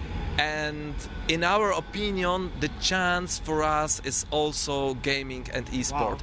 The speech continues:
Speaker 2: Okay.
Speaker 1: Because, uh, for example, the popular, uh, popula-, um, that,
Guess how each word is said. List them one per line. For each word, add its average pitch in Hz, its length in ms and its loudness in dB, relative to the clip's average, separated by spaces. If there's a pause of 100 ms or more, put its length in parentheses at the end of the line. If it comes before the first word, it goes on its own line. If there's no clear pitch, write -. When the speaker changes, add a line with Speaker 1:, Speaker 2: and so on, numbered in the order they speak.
(240)
Speaker 2:
Okay. - 80 0
Speaker 1:
Because, 180 560 4
uh, 160 100 -4
for 165 260 2
example, 160 480 -2
the 147 120 0
popular, 151 540 0
uh, 139 440 4
popula-, 160 480 0
um, 139 840 0 (220)
that, 165 160 4